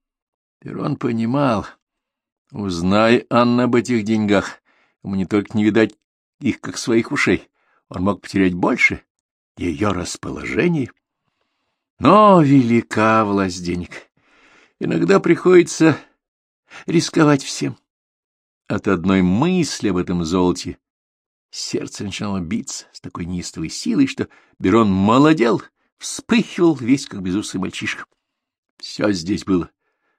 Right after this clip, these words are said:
Азарт, запальчивость, горячность,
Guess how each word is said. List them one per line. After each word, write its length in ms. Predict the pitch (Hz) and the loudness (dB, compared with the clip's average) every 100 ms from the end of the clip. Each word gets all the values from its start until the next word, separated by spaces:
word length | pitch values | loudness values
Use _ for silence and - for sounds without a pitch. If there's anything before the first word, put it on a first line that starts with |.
| - | -6
Азарт, 800 | - 113 139 131 170 - - - | 0 4 4 4 2 0 -10 -14
запальчивость, 1120 | 80 80 104 143 - 98 - - 98 87 - | -8 0 0 0 -2 -4 -4 -8 -10 -10 -8
горячность, 800 | - 104 170 196 - 87 - - | -2 0 0 -2 -6 -8 -12 -18